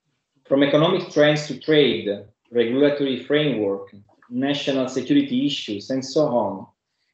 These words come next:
Especially when it comes, uh, to international business, it involves, uh, dealing with differences, different interests, different laws, different political system, different cultures. In fact, business is made by people,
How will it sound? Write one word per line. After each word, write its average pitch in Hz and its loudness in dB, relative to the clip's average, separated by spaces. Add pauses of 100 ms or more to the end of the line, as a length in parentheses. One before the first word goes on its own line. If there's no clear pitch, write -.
(120)
Especially 156 4
when 143 6
it - -2
comes, 143 -2
uh, 117 0
to 135 -6
international 123 -2
business, 117 -6 (920)
it 175 -8
involves, 180 4
uh, 147 8
dealing 156 4
with 143 0
differences, 107 -8 (100)
different 131 -4
interests, 160 -2
different 123 -4
laws, 139 4
different 123 -2
political 117 0
system, 127 -2
different 113 -6
cultures. 95 -8 (840)
In 123 -6
fact, 160 -2
business 151 2 (340)
is 135 4
made 165 6
by 131 4
people, 107 -4